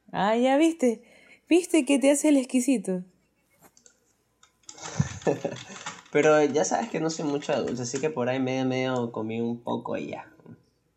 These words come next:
Speaker 2: O sea. Bueno, entonces aquí estoy verificando. Mira, mira tú. El día siete de enero,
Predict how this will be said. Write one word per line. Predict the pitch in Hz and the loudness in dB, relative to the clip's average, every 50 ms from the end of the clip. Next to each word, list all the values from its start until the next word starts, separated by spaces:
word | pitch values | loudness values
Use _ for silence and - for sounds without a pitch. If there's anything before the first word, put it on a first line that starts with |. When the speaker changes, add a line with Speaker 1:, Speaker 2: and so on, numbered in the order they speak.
| - 117 | -20 -20
Speaker 2:
O | - | -20
sea. | - - - - _ _ _ _ _ _ _ _ _ _ _ _ _ _ _ _ _ _ _ _ _ _ _ _ _ _ _ _ _ - | -20 -20 -20 -20 _ _ _ _ _ _ _ _ _ _ _ _ _ _ _ _ _ _ _ _ _ _ _ _ _ _ _ _ _ -6
Bueno, | 104 110 104 98 98 98 | -2 -2 0 0 -2 -4
entonces | 98 110 110 117 127 | -4 -6 -6 -6 -4
aquí | 123 120 120 123 | -4 -4 -4 -6
estoy | 120 - - 123 123 127 123 - - - | -8 -6 -4 -2 -2 -2 -2 -4 -8 -12
verificando. | 104 101 120 123 127 127 127 123 - - - - 123 123 110 104 98 95 98 107 127 151 - _ _ _ _ _ _ _ _ _ _ _ _ _ 196 196 - _ _ _ _ _ _ _ _ _ _ _ _ _ _ _ _ _ _ _ _ _ _ _ _ _ _ _ | -8 -2 -2 0 0 0 -2 -4 -8 -12 -6 -4 -2 -2 0 -2 -4 -6 -6 -8 -10 -12 -16 _ _ _ _ _ _ _ _ _ _ _ _ _ -20 -20 -20 _ _ _ _ _ _ _ _ _ _ _ _ _ _ _ _ _ _ _ _ _ _ _ _ _ _ _
Mira, | - 120 135 151 165 185 190 208 214 - - - _ | 0 2 4 6 8 6 6 4 2 -4 -12 -14 _
mira | 120 123 147 170 175 170 170 | -2 0 2 2 2 0 0
tú. | 190 - - - - _ _ _ _ _ _ _ _ _ _ _ _ _ _ _ _ _ _ _ _ _ _ _ _ _ - | -2 -4 -4 -8 -16 _ _ _ _ _ _ _ _ _ _ _ _ _ _ _ _ _ _ _ _ _ _ _ _ _ -2
El | 131 135 131 | 0 2 4
día | 143 156 170 185 185 | 4 6 6 6 4
siete | 190 - - 175 175 175 185 185 | 2 2 2 2 4 4 6 6
de | 185 170 | 6 6
enero, | 156 147 147 147 151 175 196 - | 6 4 4 4 2 0 -2 -4